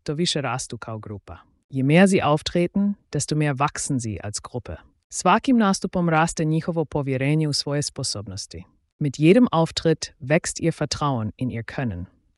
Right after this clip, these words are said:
Mark vidi kako glazba njegovu životu daje novi smjer. Mark sieht, wie die Musik seinem Leben eine neue Richtung gibt.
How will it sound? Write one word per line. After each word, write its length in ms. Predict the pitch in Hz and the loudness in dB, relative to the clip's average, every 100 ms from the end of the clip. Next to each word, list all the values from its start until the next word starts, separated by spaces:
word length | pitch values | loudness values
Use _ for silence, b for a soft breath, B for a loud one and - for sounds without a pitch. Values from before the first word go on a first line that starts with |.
| - | 0
Mark 300 | 160 196 - | 2 2 2
vidi 180 | 202 | 2
kako 240 | 208 160 156 | 2 -2 -2
glazba 480 | 156 147 165 165 147 | 4 6 6 4 0
njegovu 320 | 143 143 139 | 0 -2 -4
životu 460 | 131 131 147 - | -4 0 0 -2
daje 280 | 143 131 127 | -2 -2 0
novi 320 | 127 131 123 | 0 -2 -2
smjer. 520 | 117 - 117 113 82 - _ _ _ | -4 -4 -4 -6 -8 -14 _ _ _
Mark 300 | 151 156 196 | 2 4 2
sieht, 340 | - 190 190 - | 0 -2 -2 -4
wie 100 | 151 | -2
die 120 | 147 | 0
Musik 440 | 151 147 165 185 | 0 2 2 2
seinem 320 | - 135 127 123 | 0 0 0 2
Leben 440 | 139 151 160 165 - | 2 2 2 -2 -4
eine 200 | 127 117 | -4 -2
neue 440 | 120 127 139 139 | 0 0 0 0
Richtung 380 | 131 - 104 95 | -2 -6 -8 -10
gibt. 400 | 92 85 - - | -10 -14 -14 -18